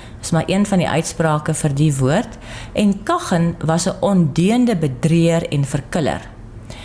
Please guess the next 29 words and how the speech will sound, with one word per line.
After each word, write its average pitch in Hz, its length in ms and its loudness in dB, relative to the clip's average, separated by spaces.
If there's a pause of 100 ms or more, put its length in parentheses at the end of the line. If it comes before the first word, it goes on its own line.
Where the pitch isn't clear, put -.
(280)
En 180 180 4
meeste 233 340 2
van 202 160 0
die 180 160 2
tyd 151 360 0
het 156 180 -2
hy 156 220 2
in 160 80 2
die 165 140 2
vorm 190 320 0
van 170 140 2
'n 131 180 0
bidsprinkaan 151 880 0 (120)
voorgekom. - 680 -2 (320)
Hy 165 120 2
kon 233 360 0
ook 226 200 -2
menslike 170 560 2
vorms 139 500 0
aanneem. 117 440 0 (1080)
Die 208 200 4
maan 220 360 4
sou 226 220 0
dan 160 240 2
deur 151 260 2
Kaggin 226 380 0
gemaak 147 480 2
gewees 131 420 0
het - 140 -2